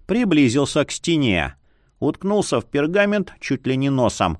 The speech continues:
Видать, глаза подводили. И подсокал языком. "Эхе-хе", протянул он. "Беда, но не катастрофа".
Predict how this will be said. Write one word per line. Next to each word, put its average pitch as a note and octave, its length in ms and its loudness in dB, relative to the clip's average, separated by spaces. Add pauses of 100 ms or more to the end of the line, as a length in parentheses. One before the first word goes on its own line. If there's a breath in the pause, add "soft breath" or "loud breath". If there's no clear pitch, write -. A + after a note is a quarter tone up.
(380)
Видать, F3 560 0
глаза E3+ 420 2
подводили. F#2+ 640 0 (380)
И G#3+ 120 -4
подсокал A#2 640 -2
языком. G#2 640 0 (460)
"Эхе-хе", C#3 1700 -2 (360)
протянул B2+ 580 0
он. F#2 260 4 (220)
"Беда, A2 1200 0 (380)
но A3 380 0
не A#3 180 -2
катастрофа". A3+ 1080 0